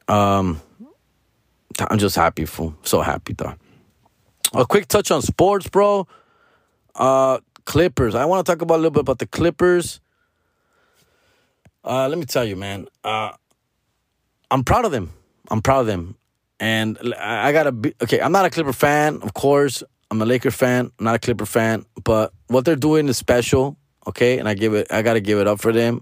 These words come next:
I'm rooting for them, m-, only because my son is a huge Clipper fan. Huge. And I've, I've, I've realized it's made me very happy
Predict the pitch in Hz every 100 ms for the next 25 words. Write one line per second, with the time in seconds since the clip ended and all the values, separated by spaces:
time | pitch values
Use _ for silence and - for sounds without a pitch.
0 | - 98 95 107 104 98 101 104 104 -
1 | 117 120 143 185 190 147 - 135 123 113
2 | 110 - - 117 110 104 - _ _ _
3 | 131 113 90 - 120 117 107 - 107 92
4 | 90 - - - - - 156 127 - _
5 | _ _ _ 120 127 139 139 139 123 -
6 | - 135 - 135 _ _ _ 113 139 185
7 | 185 160 131 127 113 143 147 131 139 139
8 | 120 107 143 139 110 131 135 - 98 95